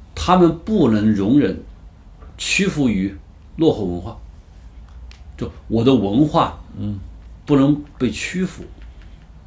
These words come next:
Speaker 2: 嗯。
Speaker 1: 只要我活着，只要你要把我头剃了，把衣服换了，我就屈服了。我死了，我就没有屈服。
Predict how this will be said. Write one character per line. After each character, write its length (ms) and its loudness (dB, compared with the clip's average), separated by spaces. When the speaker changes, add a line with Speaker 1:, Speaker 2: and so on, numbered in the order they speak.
Speaker 2:
嗯。 180 -6
Speaker 1:
只 120 0
要 60 10
我 120 8
活 340 2
着， 120 4
只 160 2
要 160 8
你 80 6
要 140 10
把 80 6
我 100 6
头 240 -2
剃 180 -2
了， 100 2
把 100 -4
衣 140 -2
服 80 0
换 220 0
了， 60 -2
我 100 -6
就 80 -8
屈 260 -2
服 140 -6
了。 60 -8
我 80 4
死 240 -2
了， 280 2
我 120 -10
就 80 -8
没 120 -6
有 120 -6
屈 220 -14
服。 160 -14